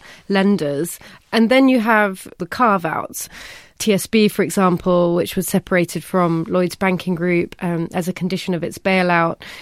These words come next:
Um, Williams and Glyn's, which is still being carved out of R B S. Uh, so they're much bigger,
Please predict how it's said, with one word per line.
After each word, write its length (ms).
Um, 280
Williams 380
and 160
Glyn's, 500
which 240
is 160
still 260
being 200
carved 300
out 140
of 100
R 100
B 160
S. 380
Uh, 200
so 200
they're 180
much 380
bigger, 400